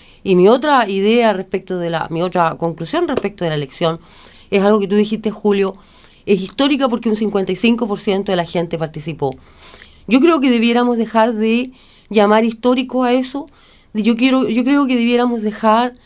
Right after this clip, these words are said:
de escuchar lo que la media nos dice, porque lo dijimos en programas antes de que fuera la elección, y lo vuelvo a repetir ahora, a nosotros la media nos metió el discurso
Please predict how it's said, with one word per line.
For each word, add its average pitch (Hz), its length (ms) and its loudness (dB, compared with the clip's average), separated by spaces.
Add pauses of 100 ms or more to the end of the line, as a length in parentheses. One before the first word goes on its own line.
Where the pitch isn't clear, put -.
(240)
de 226 140 0
escuchar 254 420 0
lo 294 120 -2
que 262 100 -2
la 240 120 2
media 269 320 2
nos 262 180 -4
dice, 320 380 -2
porque 247 260 -2
lo 190 80 0
dijimos 254 420 0
en 254 80 0
programas 226 460 -2
antes 330 360 -2
de 311 80 -10
que 269 100 -14
fuera 277 200 -8
la 254 100 -4
elección, 254 460 -8 (420)
y 220 100 -2
lo 196 80 4
vuelvo 240 240 0
a - 20 0
repetir 226 340 -4
ahora, 226 300 -2 (420)
a 185 80 2
nosotros 240 320 2
la 214 120 4
media 294 360 2
nos 302 120 -4
metió 240 300 0
el 269 80 -2
discurso 302 640 -4